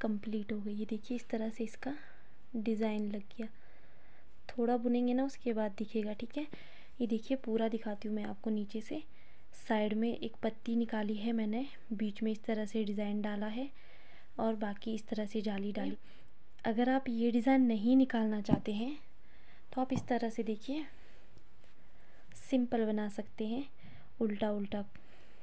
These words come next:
ठीक है? ये देखिए बिल्कुल सिंपल टोपी ये वाली, अगर आप डिज़ाइन नहीं निकालना चाहते हैं। और अगर आप इ-, इन, ये वाले डिज़ाइन निकालना चाहते हैं तो मुझे बताइए, मैं बहुत सारे डिज़ाइन है जो यहाँ पे लगा सकते हैं हम, आपके साथ शेयर करूँगी एक अलग सा पैटर्न बना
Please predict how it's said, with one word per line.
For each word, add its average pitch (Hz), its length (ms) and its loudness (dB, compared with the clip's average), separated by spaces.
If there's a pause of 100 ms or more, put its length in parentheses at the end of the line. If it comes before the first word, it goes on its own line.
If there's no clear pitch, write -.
ठीक - 200 -4
है? 294 60 0
ये 277 160 0
देखिए 208 260 -2
बिल्कुल 220 240 0
सिंपल 233 380 0
टोपी 208 300 -2
ये 208 140 0
वाली, 208 280 0 (560)
अगर 226 180 4
आप 233 120 4
डिज़ाइन 220 300 4
नहीं 220 260 4
निकालना 208 400 0
चाहते 202 300 -4
हैं। 202 180 -4 (420)
और 233 180 8
अगर 240 240 4
आप 269 200 2 (360)
इ-, - 60 -2 (200)
इन, 240 120 6
ये 220 140 4
वाले 226 240 6
डिज़ाइन 233 340 4
निकालना 226 460 2
चाहते 233 260 0
हैं 247 80 0
तो 254 100 4
मुझे 220 280 4
बताइए, 220 460 2
मैं 233 220 2
बहुत 226 280 2
सारे 240 320 4 (540)
डिज़ाइन 233 340 4
है 233 120 2
जो 240 140 4
यहाँ 214 360 2
पे 233 80 6
लगा 220 280 4
सकते - 360 -2
हैं 208 220 0
हम, 269 120 0 (420)
आपके 214 340 0
साथ 254 220 4
शेयर 233 360 2
करूँगी 220 520 2
एक 220 220 2
अलग 220 240 2
सा 226 180 -2
पैटर्न 214 420 2
बना 208 260 2